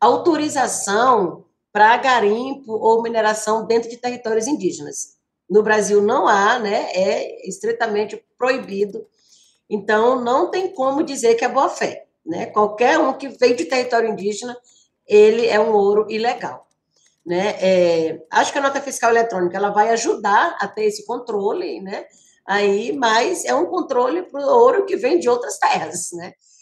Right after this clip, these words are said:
Assim, vai servir pra, pra, pra identificar.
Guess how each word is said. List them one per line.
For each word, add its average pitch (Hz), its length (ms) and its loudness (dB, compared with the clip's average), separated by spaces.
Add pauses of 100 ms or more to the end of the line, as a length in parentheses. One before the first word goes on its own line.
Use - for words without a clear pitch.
(200)
Assim, 190 560 0
vai 208 120 4
servir 220 460 2
pra, 220 220 0
pra, 208 520 -2 (160)
pra 185 520 0 (180)
identificar. 202 720 -4